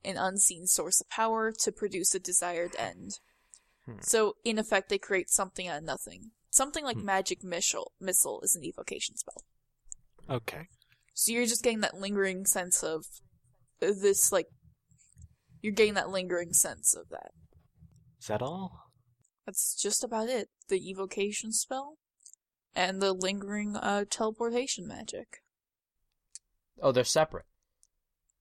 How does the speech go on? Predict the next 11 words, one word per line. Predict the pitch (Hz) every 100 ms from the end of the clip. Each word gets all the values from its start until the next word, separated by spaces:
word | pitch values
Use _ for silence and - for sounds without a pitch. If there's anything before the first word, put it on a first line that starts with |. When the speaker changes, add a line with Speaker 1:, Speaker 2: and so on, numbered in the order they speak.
| - -
Speaker 1:
They're | 202 202
separate. | 214 - - - - _ _ _ _ _ -
Speaker 3:
Hmm. | 123 95 82 80 - _ _ - _ _ _ _ _ _ _ _ _ _ _ _ _ _ _ _ _ _ _ _ _ _ _ -
Speaker 2:
They're | 98
separate, | - - 131 123 120 101
but | 101
they | 95
were | 92 92
used | 92 90 -
in | 90
conjunction. | 98 87 95 82 - 65